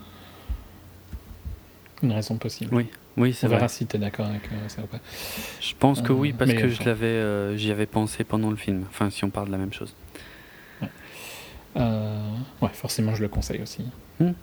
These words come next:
Speaker 2: Ouais, non, non, c'est, c'est, euh, intéressant. <laughs>
Speaker 1: Hmm.
Speaker 2: Mais moi, j'irai pas au-delà de intéressant. C'est pour ça que je préfère que t'aies le dernier mot.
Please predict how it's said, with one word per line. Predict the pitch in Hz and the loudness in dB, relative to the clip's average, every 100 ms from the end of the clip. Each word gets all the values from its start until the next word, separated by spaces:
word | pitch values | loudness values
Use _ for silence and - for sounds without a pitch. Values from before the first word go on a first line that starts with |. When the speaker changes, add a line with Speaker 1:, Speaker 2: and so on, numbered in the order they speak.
| - | 2
Speaker 2:
Ouais, | 175 208 | 4 6
non, | 208 | 4
non, | 208 | 2
c'est, | 170 - 110 104 104 | 2 2 2 2 0
c'est, | - 107 101 | -2 0 0
euh, | 98 98 98 98 98 98 101 104 107 - - - | 0 -2 -2 -4 -4 -6 -6 -8 -10 -16 0 4
intéressant. | 131 127 110 - - - - - - - | 4 4 0 -6 -14 -18 -20 -20 -6 0
<laughs> | - - - - | 0 0 -4 0
Speaker 1:
Hmm. | 120 - 107 - - - - | 0 0 -8 -8 -12 -12 4
Speaker 2:
Mais | 131 | 6
moi, | 151 | 8
j'irai | 143 135 131 | 6 2 4
pas | 135 | 4
au-delà | 127 117 127 113 | 2 2 2 2
de | 110 | 2
intéressant. | 101 95 95 92 - - - | 0 -2 -4 -8 -12 -16 -16
C'est | - | -12
pour | - | -4
ça | - | 0
que | 110 | 0
je | |
préfère | - - 117 - | 0 -2 0 2
que | |
t'aies | 120 123 113 123 | 4 4 2 0
le | 117 | 2
dernier | 117 113 110 | 4 4 2
mot. | 104 | 2